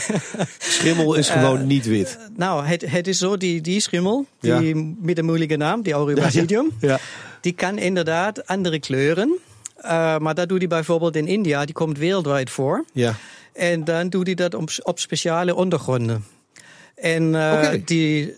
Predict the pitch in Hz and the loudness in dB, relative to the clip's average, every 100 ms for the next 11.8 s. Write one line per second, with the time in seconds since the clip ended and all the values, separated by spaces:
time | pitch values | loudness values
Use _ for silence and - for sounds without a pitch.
0 | - - 160 185 175 - 156 180 233 240 | -6 -2 0 -2 -4 -4 0 2 2 0
1 | 190 185 185 196 190 - 180 190 185 175 | -2 -2 0 0 -2 -2 -4 -2 -2 -2
2 | 160 190 196 - 180 196 208 208 196 185 | 0 0 0 -2 -2 0 0 0 0 2
3 | 185 180 180 175 175 160 190 202 190 - | 2 4 2 0 -2 0 0 0 0 0
4 | 190 190 175 165 156 233 247 - 151 208 | -2 0 0 0 0 0 0 0 0 0
5 | - - _ - - - - - 180 - | -4 -10 _ -20 -20 -20 -6 0 0 2
6 | 180 175 180 - 139 127 120 113 123 _ | 2 2 2 0 -2 -2 -2 -4 -8 _
7 | - 151 143 131 113 156 185 175 151 156 | -4 -2 2 2 4 2 0 0 0 -2
8 | 165 147 175 175 - 214 180 135 139 208 | -4 -2 0 0 0 2 2 0 0 0
9 | - 165 123 156 135 127 135 131 269 - | 0 2 4 2 2 2 2 2 2 0
10 | 135 - 180 165 175 - 175 202 214 - | -2 -4 -6 -4 -2 0 0 0 -2 -2
11 | 170 160 147 - 147 165 226 - | -2 -2 -2 0 2 2 -2 -8